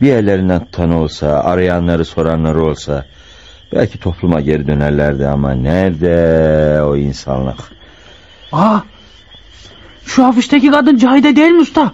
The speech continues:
Speaker 1: Ha, bakayım. Ha ya, evet o. Hey gidi hey. Hayrandım bu kadına ben, biliyor musun ha? Bu afişleri de eskiden ben yapıştırmıştım buraya.
Speaker 2: Hayret,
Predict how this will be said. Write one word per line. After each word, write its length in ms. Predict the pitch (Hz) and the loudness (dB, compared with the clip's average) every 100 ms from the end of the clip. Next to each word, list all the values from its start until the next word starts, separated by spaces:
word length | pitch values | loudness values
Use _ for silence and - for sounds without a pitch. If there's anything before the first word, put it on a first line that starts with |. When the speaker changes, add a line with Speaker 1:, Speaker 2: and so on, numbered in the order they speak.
| - | -4
Speaker 1:
Ha, 300 | 73 98 101 | -2 0 2
bakayım. 380 | 98 87 110 143 - - - - - | 0 -2 -6 -12 -16 -20 -20 -20 -8
Ha 280 | 78 104 113 | -2 2 2
ya, 380 | 104 101 95 98 | 2 2 2 2
evet 300 | 107 95 92 | 2 0 -6
o. 120 | 87 73 - _ - - - - - - - - - - - - - - | -10 -10 -20 _ -20 -20 -20 -20 -20 -20 -20 -20 -20 -20 -20 -20 -10 -2
Hey 460 | 127 143 135 127 | 0 2 2 -2
gidi 240 | 120 113 110 | -4 -6 -8
hey. 280 | 113 110 - - - - - - - - - | -6 -6 -8 -12 -16 -20 -18 -20 -20 -20 -16
Hayrandım 720 | - 104 113 117 113 110 104 | -6 -2 0 2 2 2 0
bu 120 | 101 | 0
kadına 380 | 98 98 98 95 | 0 0 0 2
ben, 180 | 95 90 | 0 0
biliyor 280 | 95 104 104 | 0 0 2
musun 200 | 95 87 | 0 0
ha? 240 | 98 90 82 - - - - - - - - - | 0 -2 -6 -18 -20 -18 -18 -16 -20 -20 -20 -8
Bu 140 | 82 90 | -2 -2
afişleri 440 | 92 - 110 120 | -2 -2 0 0
de 140 | 120 90 | 2 0
eskiden 480 | - - 107 85 | -2 -2 -2 0
ben 100 | 80 | 0
yapıştırmıştım 800 | 92 90 - - 76 69 - 67 | 0 -2 -4 -10 -10 -10 -8 -6
buraya. 280 | 62 58 57 - - - - - - | -6 -6 -10 -14 -16 -18 -20 -20 -14
Speaker 2:
Hayret, 380 | - 202 262 240 | -4 0 2 0